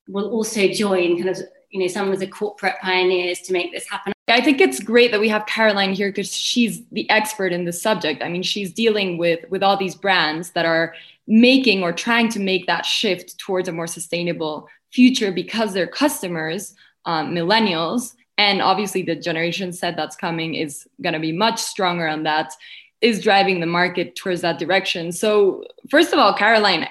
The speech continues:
Speaker 2: why don't you tell us how you ended up in this, uh, sector? It's such an interesting and unique fund that you're managing, and why you think it's, it's being shifted towards sustainability.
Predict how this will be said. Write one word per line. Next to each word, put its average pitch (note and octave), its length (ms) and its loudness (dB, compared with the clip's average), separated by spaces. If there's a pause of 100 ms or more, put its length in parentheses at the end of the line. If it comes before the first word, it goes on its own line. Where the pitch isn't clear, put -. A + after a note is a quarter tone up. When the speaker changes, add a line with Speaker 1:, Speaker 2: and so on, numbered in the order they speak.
Speaker 2:
why G#3 360 2
don't F4 140 6
you C#4+ 60 6
tell B3 160 4
us A#3 80 0
how A3 100 2
you G3+ 180 2
ended G3 240 2
up F#3+ 280 0
in F#3+ 160 -2
this, F#3+ 280 -4
uh, D#3 220 -4
sector? A3+ 500 0
It's D#3+ 180 -2
such F#3 220 -2
an F#3+ 160 -2
interesting A3 680 2
and E3+ 180 -2
unique F#3+ 460 -2 (380)
fund F#3+ 420 4
that E3+ 160 2
you're F3+ 100 2
managing, D#3+ 600 0 (360)
and G3 200 0 (300)
why G3 280 4
you A3 200 4
think G#3 380 -2
it's, G3+ 360 -2
it's F#3+ 180 -2
being G#3 240 -2
shifted B3 480 0
towards F#3+ 320 -4
sustainability. F#3+ 760 -6